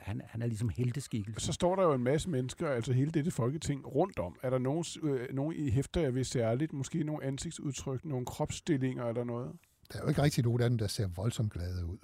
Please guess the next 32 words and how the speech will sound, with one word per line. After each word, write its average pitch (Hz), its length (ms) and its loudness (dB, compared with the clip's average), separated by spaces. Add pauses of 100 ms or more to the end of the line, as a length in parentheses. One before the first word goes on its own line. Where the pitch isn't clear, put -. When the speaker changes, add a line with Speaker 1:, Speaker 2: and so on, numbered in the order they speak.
Speaker 3:
udover, 101 440 -4 (260)
altså, 120 240 -6
Wammen 120 280 2
ser 95 140 -4
tilfreds - 480 -4
ud, 110 180 -4
men 107 100 -8
der 101 60 -8
er - 40 -10
jo - 60 -6
ikke 135 120 0
nogen, 131 140 0
der 104 60 -4
er - 20 -10
sådan 113 180 -2 (1120)
ovenud 135 420 0
lykkelige. 101 420 -4 (1080)
Speaker 2:
Der 92 60 0
er 101 40 0
faktisk 98 280 -4
ikke 107 140 -4
nogen 95 140 -4
af 98 60 -4
dem, 98 40 -6
der 98 80 -4
ser - 140 -10
glade 95 200 -4
Speaker 1:
Jeg 208 80 -2
synes, 202 200 0
Speaker 2:
ud. - 20 -10
Speaker 1:
Støjberg 196 520 0
ser, 151 1040 -4